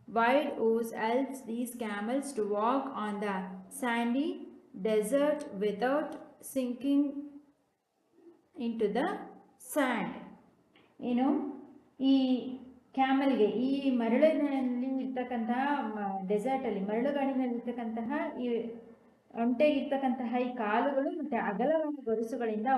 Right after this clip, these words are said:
ಒಂಟೆಗೆ ಏನು ಉಪಯೋಗ? ಅದು ಆ ಮರುಭೂಮಿಯಲ್ಲಿ, ಆ ಮರುಭೂಮಿಯ ಮರಳಿನಲ್ಲಿ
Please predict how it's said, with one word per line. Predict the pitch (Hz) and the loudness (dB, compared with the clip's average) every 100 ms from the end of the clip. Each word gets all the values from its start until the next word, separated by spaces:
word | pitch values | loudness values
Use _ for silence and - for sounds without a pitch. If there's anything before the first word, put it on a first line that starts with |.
| 214 | 2
ಒಂಟೆಗೆ | 220 220 254 | 0 -2 -2
ಏನು | 247 262 | -2 -2
ಉಪಯೋಗ? | 254 240 226 226 277 359 - - - _ | -2 -2 -2 -2 -2 -6 -10 -20 -20 _
ಅದು | 233 311 320 | -4 -2 0
ಆ | 233 | 2
ಮರುಭೂಮಿಯಲ್ಲಿ, | 226 240 320 - - 254 202 180 - - - - _ 233 | 4 6 4 -2 -2 0 0 -2 -6 -12 -20 -20 _ -6
ಆ | |
ಮರುಭೂಮಿಯ | 226 233 285 302 311 - 294 311 | 0 2 0 -2 -8 -10 -8 -6
ಮರಳಿನಲ್ಲಿ | 247 233 262 247 240 311 440 - | -4 -4 -4 -2 -2 -2 -4 -8